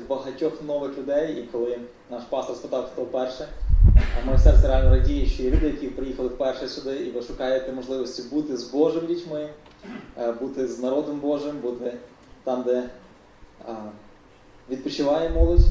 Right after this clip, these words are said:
християнська, де, е, люди шукають Бога, шукають Слово від Нього, мають спрагу за відкриттями від Бога, за Його присутністю. Я вірю, що на спраглу землю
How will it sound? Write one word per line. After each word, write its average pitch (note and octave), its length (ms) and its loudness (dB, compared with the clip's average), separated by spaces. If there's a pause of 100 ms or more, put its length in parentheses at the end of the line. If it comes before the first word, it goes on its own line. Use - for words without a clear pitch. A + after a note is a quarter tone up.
християнська, - 600 10
де, - 260 10 (1120)
е, A2 280 -14
люди A2+ 120 0
шукають D3 440 -2
Бога, D#3 380 0
шукають B2+ 280 -6
Слово D#3 360 -2
від D3+ 180 -6
Нього, C#3+ 260 -8 (260)
мають C3+ 200 -8
спрагу D3 460 -4
за B2 120 -6
відкриттями C#3+ 560 -6
від C#3 140 -10
Бога, C#3 300 -8 (460)
за B2 80 -10
Його B2 120 -10
присутністю. D3 640 -12 (500)
Я C#3 140 -8
вірю, E3 280 0
що - 220 -10
на B2+ 220 -8
спраглу C#3+ 680 -8
землю D3 300 -8